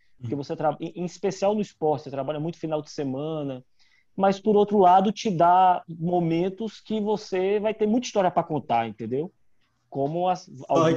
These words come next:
Speaker 1: que
Speaker 2: aqui,
Speaker 1: eu já contei
Speaker 2: tem
Speaker 1: aqui,
Speaker 2: duas,
Speaker 1: né?
Speaker 2: ainda tem mais duas que a gente vai fazer presencial. <laughs>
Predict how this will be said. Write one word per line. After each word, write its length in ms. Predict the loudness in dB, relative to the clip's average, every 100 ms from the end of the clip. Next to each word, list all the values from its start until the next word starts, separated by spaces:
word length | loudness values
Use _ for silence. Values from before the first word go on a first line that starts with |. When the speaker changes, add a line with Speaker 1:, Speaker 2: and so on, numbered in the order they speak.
| 0
Speaker 1:
que 60 | -2
Speaker 2:
aqui, 80 |
Speaker 1:
eu 60 | -2
já 120 | -4
contei 220 | -8 -10
Speaker 2:
tem 160 | 0 2
Speaker 1:
aqui, 100 | 2
Speaker 2:
duas, 420 | 2 4 6 4
Speaker 1:
né? 40 | 4
Speaker 2:
ainda 140 | 0
tem 140 | 0 0
mais 220 | 2 0
duas 300 | 0 -2 -2
que 60 | -6
a 40 |
gente 120 | -6
vai 80 | -6
fazer 240 | -4 -6 -6
presencial. 640 | -6 -4 -6 -6 -6 -6 -8 -16 _ -4
<laughs> 1000 | -2 -2 -4 0 0 2 2 2 -2